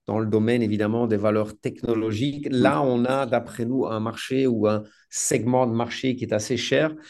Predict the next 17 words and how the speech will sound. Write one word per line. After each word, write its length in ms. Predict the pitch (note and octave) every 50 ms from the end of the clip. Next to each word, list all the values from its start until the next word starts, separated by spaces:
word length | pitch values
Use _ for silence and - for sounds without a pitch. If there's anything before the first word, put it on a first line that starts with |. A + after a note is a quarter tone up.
| - - - - _ _ -
Et 120 | A2+ A2+
évidemment, 560 | A#2 A2 G#2+ A#2 A2+ A2+ A2+ A#2+ C3+ C#3+ B2+ A2+
on 40 |
va 160 | A2+ G#2+ A#2 A2+
se 80 | -
concentrer 520 | - - B2 A#2 - B2+ A#2+ - - C#3+ C3
plutôt 340 | - - A#2 G#2+ D3 C#3
sur 200 | C#3 C3+ B2 A#2+
des 100 | A2+ A2
marchés, 600 | G#2+ A2 A#2+ A#2+ - - - C#3 C3+ C3 B2 A2+ - -
euh, 180 | G2+ G#2 G#2
qui 160 | G#2 - -
sont 220 | G#2+ - B2 A2+ A2
encore 480 | A2 G#2 G#2+ - B2+ A#2+ - A#2+ - _ _ _ _ _ _ _ _ _ _
correctement 640 | - - D3 A2 B2+ A#2+ A#2 - C3+ A#2+ A#2 A#2+ A#2+
valorisés, 600 | A2 A2 A2 G#2+ A2 G#2+ G#2+ A2+ A2 G#2+ A#2+ B2
voire 480 | A2 G2 G#2+ A#2 A2+ A2 A#2 A#2 -